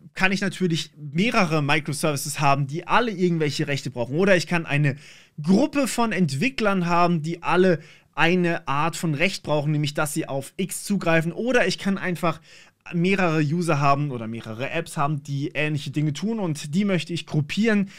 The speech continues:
Das heißt, wir haben noch die Group Identities und die werden einfach als eins verwaltet, was es super einfach macht, um irgendwo drauf zuzugreifen,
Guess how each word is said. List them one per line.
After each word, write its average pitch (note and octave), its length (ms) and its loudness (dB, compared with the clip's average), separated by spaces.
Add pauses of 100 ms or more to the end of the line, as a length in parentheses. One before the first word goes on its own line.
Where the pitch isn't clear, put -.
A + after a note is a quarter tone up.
(180)
Das D#3+ 160 0
heißt, E3+ 160 4
wir D#3 120 2
haben D#3+ 160 2
noch C#3 120 0
die C3+ 160 -4
Group E3+ 420 0
Identities D3 720 -2
und B2 140 -4
die C3+ 100 -2
werden C#3 240 4
einfach B2 260 -6
als A#2+ 280 -4
eins D3 320 0
verwaltet, D3 500 0 (720)
was D3+ 180 -4
es D3+ 80 -6
super F#3+ 220 -4
einfach F3 240 -2
macht, F3 200 -2 (440)
um F#3+ 200 6
irgendwo F#3+ 440 2
drauf D3 280 2
zuzugreifen, F3 840 0